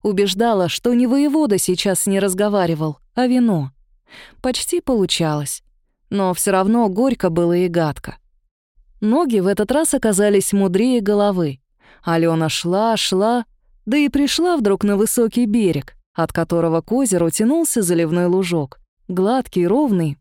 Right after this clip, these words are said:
будто на картинке, затопленный лунным серебром.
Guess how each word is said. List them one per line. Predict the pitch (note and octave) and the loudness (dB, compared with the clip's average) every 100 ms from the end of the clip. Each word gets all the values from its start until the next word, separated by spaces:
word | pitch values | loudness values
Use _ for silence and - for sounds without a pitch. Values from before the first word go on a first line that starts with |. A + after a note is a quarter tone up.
| F#3+ | -4
будто | A3+ - G#3+ | -4 -2 -2
на | A3 | 0
картинке, | C4 D4 - B3+ F3 C#3+ C#3+ - _ - | 0 -2 -2 -2 -2 -2 -8 -10 _ -10
затопленный | D#3+ D#3 C#3+ G#3+ C4+ G#3+ G3 F3 | -6 -4 -4 -4 -2 0 0 2
лунным | D#3+ F3+ F#3 F3 | 2 2 0 0
серебром. | E3 E3+ E3 E3 D#3 C3+ | -2 -2 -2 -2 -2 -4